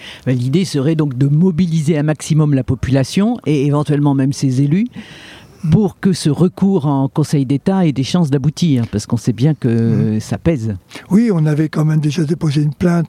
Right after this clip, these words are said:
Speaker 2: pour fraude à l'étiquetage et fraude à la déclaration sur les produits biocontrôle. Ça fait deux ans et demi. On avait demandé qu'ils soient retirés de la vente, ce n'est toujours pas fait. Hein, malgré que la répression des fraudes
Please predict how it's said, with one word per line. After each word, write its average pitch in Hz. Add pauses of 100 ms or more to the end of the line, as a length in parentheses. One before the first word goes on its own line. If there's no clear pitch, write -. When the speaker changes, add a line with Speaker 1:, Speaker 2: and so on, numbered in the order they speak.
Speaker 2:
pour 139
fraude 160
à 151
l'étiquetage 147
et 135
fraude 147
à 147
la 143
déclaration 151 (380)
sur -
les 175
produits 170
biocontrôle. 175 (480)
Ça -
fait 165
deux 147
ans 151
et 156
demi. 156 (400)
On 147
avait 147
demandé 151
qu'ils -
soient -
retirés 156
de 151
la 156
vente, 156
ce 147
n'est 131
toujours 127
pas 151
fait. 240 (680)
Hein, 170
malgré 156
que -
la 131
répression 147
des 135
fraudes 143